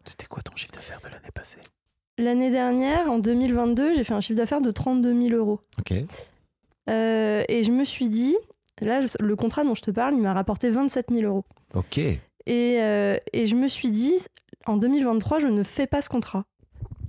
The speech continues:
Speaker 1: Pourquoi ?
Speaker 2: Parce que c'est, euh, c'est un contrat particulier qui m'a demandé de, de,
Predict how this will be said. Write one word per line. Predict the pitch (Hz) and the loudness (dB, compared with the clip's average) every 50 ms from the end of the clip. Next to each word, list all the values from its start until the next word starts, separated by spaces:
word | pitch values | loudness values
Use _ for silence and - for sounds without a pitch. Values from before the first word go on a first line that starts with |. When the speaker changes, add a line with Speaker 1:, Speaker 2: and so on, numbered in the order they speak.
| - - - | -14 -10 -8
Speaker 1:
Pourquoi ? | - - - - - 123 151 - _ - - - - - - - _ _ | -8 -8 -4 -4 -2 -2 -2 -4 _ -16 -20 -20 -20 -20 -20 -20 _ _
Speaker 2:
Parce | 247 233 220 - - | -2 -2 -2 -2 -2
que | - 294 302 339 | -2 0 0 0
c'est, | 330 - - 262 262 269 254 233 | 0 0 0 0 2 2 2 2
euh, | 202 196 185 175 - 101 104 - - - | 2 0 0 0 0 -2 -2 -4 -6 -8
c'est | - - 226 | -6 -4 -2
un | 214 214 | -2 -2
contrat | 208 - 233 - - 294 294 | 0 -2 -2 -2 -2 -2 -2
particulier | 294 240 - - - 226 - - - 233 233 233 240 254 269 285 294 302 302 285 - | -2 -4 -4 -6 -10 -10 -8 -4 -2 0 0 2 2 2 2 2 2 2 0 -2 -4
qui | - - 247 | -4 -2 0
m'a | 233 220 220 | 0 2 2
demandé | 220 220 220 220 220 226 240 262 247 | 2 2 2 2 2 2 2 2 2
de, | 226 220 214 214 214 | 2 2 2 2 2
de, | 190 214 214 208 208 202 202 196 185 | 2 2 2 2 2 2 0 0 -2